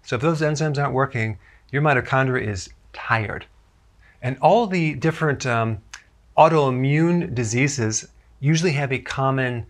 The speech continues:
symptom of fatigue. That's usually the B one. So if you have Hashimoto's or M S and you're tired,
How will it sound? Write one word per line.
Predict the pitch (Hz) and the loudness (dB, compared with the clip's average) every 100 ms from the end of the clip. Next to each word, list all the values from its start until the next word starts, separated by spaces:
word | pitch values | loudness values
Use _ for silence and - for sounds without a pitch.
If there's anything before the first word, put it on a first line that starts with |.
| _ | _
symptom | - - 135 131 123 | -8 -4 -2 -2 -4
of | 113 - | -4 -6
fatigue. | 120 - 113 120 170 - - _ _ _ - | -10 -8 -4 -2 -4 -8 -20 _ _ _ -4
That's | - - - | -2 -2 -2
usually | 139 131 | -4 -2
the | 123 110 | -4 -4
B | 101 117 | -4 -4
one. | 104 110 107 92 | -2 -2 -2 -4
So | 90 120 113 104 | -4 0 0 -2
if | 110 | -6
you | 139 135 | -4 -4
have | 120 151 117 - - | -2 0 -2 -4 -18
Hashimoto's | - 104 - 110 104 101 101 101 | -4 -4 -2 -4 -4 -4 -6 -6
or | 104 | -8
M | 104 104 | -6 -4
S | 101 - | -6 -6
and | 101 | -10
you're | 98 | -12
tired, | - 101 107 147 | -4 -2 0 -2